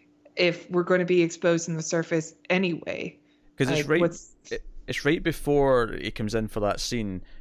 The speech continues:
Speaker 2: where he says to Boris, "I don't like lying," right? 'Cause he looks kind of worried, and Boris is like, "Well, what's up with you?" He's like, "I don't like this lying, I can't take it." And he's like, "Don't lie."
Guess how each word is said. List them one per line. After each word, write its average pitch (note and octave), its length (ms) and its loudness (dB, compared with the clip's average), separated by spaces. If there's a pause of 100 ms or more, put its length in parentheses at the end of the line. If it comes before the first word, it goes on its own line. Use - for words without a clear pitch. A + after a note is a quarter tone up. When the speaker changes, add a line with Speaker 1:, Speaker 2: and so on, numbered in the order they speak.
(120)
Speaker 2:
where A2+ 120 0
he G#2+ 80 2
says B2+ 320 2
to A#2+ 80 -8
Boris, G#2 520 0
"I A2 100 2
don't A2+ 180 -2
like G#2+ 180 -2
lying," G2 520 -6 (100)
right? A2 180 -2
'Cause A2 120 -2
he A2 60 2
looks C3+ 200 2
kind A#2 140 0
of G#2+ 120 -4
worried, G#2 440 2
and G2+ 100 -4
Boris G#2+ 220 -2
is - 80 -8
like, G#2 120 -2
"Well, A2 280 0
what's A2 160 -4
up A2 80 0
with - 60 -12
you?" G2 60 -2
He's F#2+ 120 -4
like, F#2+ 80 -2
"I G2+ 40 0
don't A2 140 0
like G#2 140 -4
this G2 200 -8
lying, G2 180 -2
I F#2+ 40 -6
can't G2 220 -10
take G2 240 -6
it." F2+ 120 -4 (340)
And - 60 -6
he's G#2+ 140 0
like, G#2 180 -4
"Don't A2+ 180 0
lie." F#2 300 2